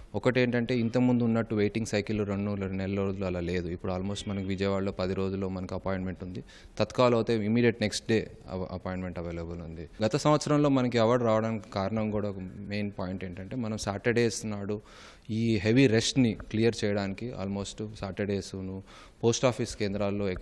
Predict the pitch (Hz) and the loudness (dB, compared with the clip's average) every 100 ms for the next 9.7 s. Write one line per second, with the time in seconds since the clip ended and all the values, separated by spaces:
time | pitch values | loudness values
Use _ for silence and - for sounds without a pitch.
0 | - 92 92 90 90 - 101 98 98 - | -8 -8 -6 -6 -6 -2 0 0 -4 -6
1 | 101 95 98 101 101 101 98 104 117 117 | -8 -8 -8 -10 -6 -4 -2 0 2 2
2 | 113 113 110 98 - 110 - 98 92 101 | 2 -2 0 -2 -4 -6 -4 -6 -6 -8
3 | 92 90 147 170 - - - 110 110 104 | -8 -8 -8 -10 -16 -20 -6 -2 2 2
4 | 107 104 131 120 113 123 135 104 95 87 | 2 0 0 0 0 -4 -2 -2 -2 -6
5 | 90 71 113 147 143 135 135 - - - | -8 -8 -4 0 2 2 0 -8 -20 -20
6 | - - - - - 117 127 139 135 123 | -20 -20 -20 -16 0 4 8 8 6 2
7 | - 110 110 - 107 120 107 107 - 110 | -4 -6 -6 -4 -2 -2 0 -2 -4 -4
8 | 113 101 101 98 101 104 101 107 104 139 | -2 -2 0 -2 -2 -2 -2 -2 -4 -8
9 | - - - - 107 104 - | -12 -20 -16 -4 -4 -4 -6